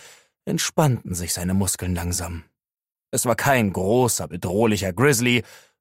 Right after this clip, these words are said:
sondern ein gedrungener Zwerg. Vor Monaten hätte ihm der Anblick größere Angst gemacht als der einer tonnenschweren, verfilzten Bestie, aber Zwerge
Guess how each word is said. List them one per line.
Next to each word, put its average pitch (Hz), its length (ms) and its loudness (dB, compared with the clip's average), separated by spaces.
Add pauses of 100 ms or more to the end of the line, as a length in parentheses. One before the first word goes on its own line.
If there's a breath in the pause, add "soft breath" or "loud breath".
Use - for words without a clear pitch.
(120)
sondern 175 540 2
ein 135 160 0
gedrungener 110 600 0
Zwerg. - 640 -4 (800)
Vor 143 240 2
Monaten 135 560 2
hätte - 260 -4
ihm 101 180 0
der 92 180 -2
Anblick 107 520 -2
größere 110 600 0
Angst 127 260 0
gemacht - 540 0
als - 260 -4
der 135 220 4
einer 95 260 -2
tonnenschweren, 104 880 0
verfilzten - 640 -2
Bestie, 92 480 0 (580 soft breath)
aber 113 220 2
Zwerge 139 640 -2